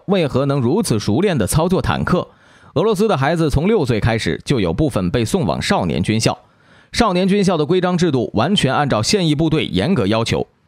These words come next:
什么拆解A K步枪、徒手格斗，对他们全都不叫事儿。除传统的军事训练，这些孩子还要系统学习各种武器知识和作战指挥。正所谓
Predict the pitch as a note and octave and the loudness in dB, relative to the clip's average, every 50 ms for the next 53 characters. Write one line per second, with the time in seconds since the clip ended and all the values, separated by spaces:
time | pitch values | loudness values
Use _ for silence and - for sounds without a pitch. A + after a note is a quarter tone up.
0 | _ _ - - - C3 D3 D3 B2 - F3 G3 G#3 D#3 B2+ - C#2 - - E3 | _ _ -6 -2 -2 0 0 0 0 0 0 0 0 0 0 -2 0 0 0 0
1 | F3 - F#3 D3 C#3+ D#3 C3 A#2 E3 E3+ F3+ - - - - D3+ G#3+ A3 D#3 C#3+ | 0 0 0 0 0 0 0 0 0 -2 -2 -4 -4 -2 0 0 0 0 0 0
2 | B2+ A2+ C3 E3+ G3 A3+ - - - - B2 A2 A2 A#2+ A#2 G2+ F2+ - - F#2+ | 0 0 0 0 0 0 -2 -2 -2 -2 -2 0 0 0 0 -2 -2 -2 -2 -2
3 | F#2 D3+ G#3 G#3 G#3 F3+ A2+ G#2 F#2+ G#2+ F#2+ F#2+ - B2 - - _ _ _ _ | 0 0 0 0 0 0 0 0 0 0 0 -2 -2 -4 -4 -8 _ _ _ _
4 | _ _ - - - F3+ A3+ - - F3 G#3+ A3+ F3 E3 D#3+ D3 C3+ E3+ G3 G3 | _ _ -4 0 0 2 2 2 0 0 2 2 2 2 0 0 0 0 0 2
5 | - F3+ - F3+ F3 F3 D3 - - _ - F3 E3+ C#3 D#3 C3+ - A2+ C3+ B2+ | 0 0 2 2 2 0 0 -2 -6 _ -2 0 0 0 0 0 0 -2 0 0
6 | C#3 A#2+ - A2 B2+ C3 A#2+ - - A3 F3 - G2 D#2 - - A2 A#2 G#2+ B2+ | -2 0 0 0 0 0 0 0 2 2 2 2 0 0 0 0 0 0 0 -2
7 | C#3+ - B3+ G#3+ C#3+ A2 A2 B2+ C3 F2+ B1+ - - - F#2 - D#3 E3+ F#3+ D3+ | 0 0 0 0 0 0 0 0 0 -2 -2 -2 -2 -2 -2 0 0 0 0 0
8 | B2+ E2 - _ - - G2+ B2+ - G#3 E3+ C#3+ F3 B2+ F#2 - - B1 - A2 | -2 -2 -4 _ -4 -4 -2 0 0 0 0 0 0 -2 -4 -4 -6 -4 -2 -2
9 | C3 - - _ _ _ _ _ - - - - - F#3 A3 G#3+ D#3 D#3+ D3+ D#3 | -2 -4 -6 _ _ _ _ _ -20 -20 -6 -2 0 0 2 2 0 0 0 0
10 | F3+ - | 0 -2